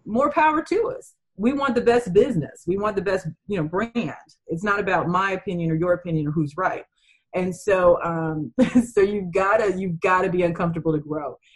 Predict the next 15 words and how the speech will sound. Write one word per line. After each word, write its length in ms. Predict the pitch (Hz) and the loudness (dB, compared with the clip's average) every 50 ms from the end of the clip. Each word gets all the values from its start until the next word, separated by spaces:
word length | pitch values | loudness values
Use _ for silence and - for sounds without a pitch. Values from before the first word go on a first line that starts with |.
| _ _ - | _ _ -4
And 120 | 170 190 | -2 0
it 160 | 202 190 - - | 0 0 -2 -2
never, 560 | 190 190 208 208 208 220 208 190 170 160 - | -4 -2 0 2 2 2 2 2 0 0 0
I 60 | 175 | 0
will 160 | 175 175 175 | 0 0 -2
tell 180 | - - 220 208 | 0 0 0 2
you 160 | 214 233 233 | 2 0 2
this, 420 | 233 247 381 466 - - - - _ _ _ _ _ _ _ _ - | 2 2 0 0 -4 -10 -20 -20 _ _ _ _ _ _ _ _ -10
and 120 | 175 180 | -6 -6
I 60 | 175 | -4
know 180 | 175 185 185 190 | -4 -2 -4 -4
I'm 80 | 190 190 | -4 -4
talking 240 | - 208 190 208 | -6 -6 -6 -4
a 40 | 208 | -6
lot, 180 | 214 247 370 | -6 -6 -6